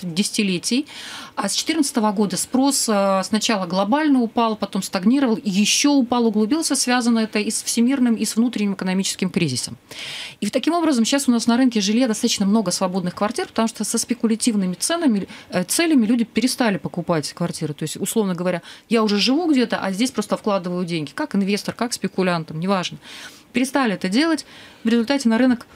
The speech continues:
выброшено огромное количество социального жилья, вроде бы недорогого, вот студии, да, вот маломерные квартиры,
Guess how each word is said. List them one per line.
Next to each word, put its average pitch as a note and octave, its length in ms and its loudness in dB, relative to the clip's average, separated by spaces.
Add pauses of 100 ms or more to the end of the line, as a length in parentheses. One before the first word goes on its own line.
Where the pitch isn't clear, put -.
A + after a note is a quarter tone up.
(220)
выброшено G#3+ 640 2
огромное G3+ 380 2
количество G3+ 400 -4
социального F3+ 440 -2
жилья, F#3 320 -2
вроде A#3 240 2
бы F3+ 100 0
недорогого, F#3 800 0
вот D3 160 -8
студии, A#3+ 400 0
да, G3 180 2
вот A3 140 -2 (800)
маломерные F#3 480 4
квартиры, A3+ 480 0